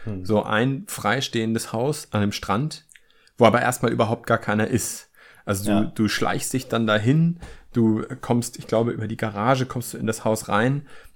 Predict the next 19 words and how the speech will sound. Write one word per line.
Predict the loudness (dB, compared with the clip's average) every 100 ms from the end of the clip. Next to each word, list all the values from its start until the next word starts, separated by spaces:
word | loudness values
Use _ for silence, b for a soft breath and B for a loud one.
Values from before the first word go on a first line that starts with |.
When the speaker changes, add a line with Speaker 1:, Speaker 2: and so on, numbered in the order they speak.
| _
Speaker 2:
und | 4 6
da |
ist | 6 2
aber | 2 0
erstmal | 0 -2 0 0
niemand, | 0 0 -2 -2
sondern | 0 2 2
du | 0
schaust | -2 -4 -4
dich | -2
nur | 0 2 2
um. | 2 2 -2 b b b
Und | 0
das | 0
ist | 2
eine | 0 0 -6 _
ziemlich | -4 0 0 -2
coole | -2 2 2
Atmosphäre, | 0 -6 -6 -2 0 0 0 -2